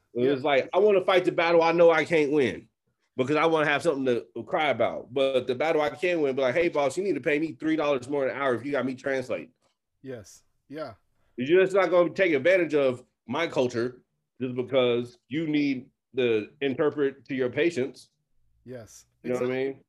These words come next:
Speaker 2: Yeah, man. That's, that's perfect. That's, see, you just brought it all the way back. It's like, what can you do? What actually is what under your effect? What is inside of your world that actually matters?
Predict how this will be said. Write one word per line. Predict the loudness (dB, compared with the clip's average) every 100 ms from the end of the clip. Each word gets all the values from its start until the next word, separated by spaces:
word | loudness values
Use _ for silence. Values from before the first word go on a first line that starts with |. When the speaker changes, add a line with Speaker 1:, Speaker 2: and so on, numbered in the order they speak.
| _ -6
Speaker 2:
Yeah, | -4 -4 -6
man. | -10 -10 -12 -14 -12
That's, | -12 -14 _
that's | -14 -12
perfect. | -8 -8 -8 -16 -14
That's, | -14
see, | -14
you | -16
just | -14 -8
brought | -6 -4
it |
all | -4 -4
the | -6
way | -8
back. | -10 -12 -14
It's | -14
like, | -14 -14 -20 -20 -10
what | -8 -8
can | -10 -10
you | -12 -12 -12
do? | -10 -10 -10 -12 _ -14
What | -12 -10 -6
actually | -6 -8 -12 -12 -10
is | -8
what | -6 -6
under | -8 -10 -10
your | -10 -10
effect? | -12 -10 -10 -10 -10
What | -10 -8
is | -10
inside | -12 -8 -8 -8
of |
your | -8 -8
world | -8 -8 -8 -10
that | -16 _
actually | -6 -6 -6 -14 -10
matters? | -8 -8 -10 -14